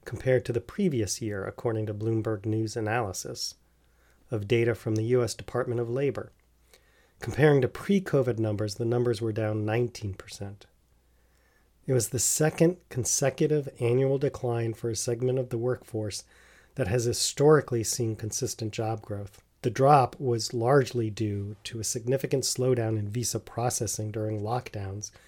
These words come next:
and tightened immigration policies stemming from the pandemic.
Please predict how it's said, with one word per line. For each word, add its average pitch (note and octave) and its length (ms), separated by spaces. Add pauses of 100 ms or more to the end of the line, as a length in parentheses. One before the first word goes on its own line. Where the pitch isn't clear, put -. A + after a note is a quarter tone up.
(380)
and A#2 160
tightened C3+ 400
immigration A#2+ 560
policies G#2+ 640
stemming A2 340
from A2 220
the G#2+ 80
pandemic. G#2 720